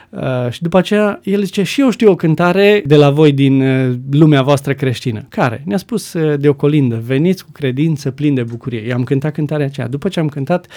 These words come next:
vreo două, trei colinde, uh, el a rămas pe gânduri și zice:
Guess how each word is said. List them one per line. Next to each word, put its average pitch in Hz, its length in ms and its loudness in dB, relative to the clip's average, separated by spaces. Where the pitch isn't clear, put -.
vreo 127 320 -6
două, 143 280 2
trei 143 200 -2
colinde, 156 460 -2
uh, - 260 -12
el 160 420 -2
a 147 200 -2
rămas 147 280 2
pe 147 120 -6
gânduri 143 280 0
și 139 80 -4
zice: 139 300 -6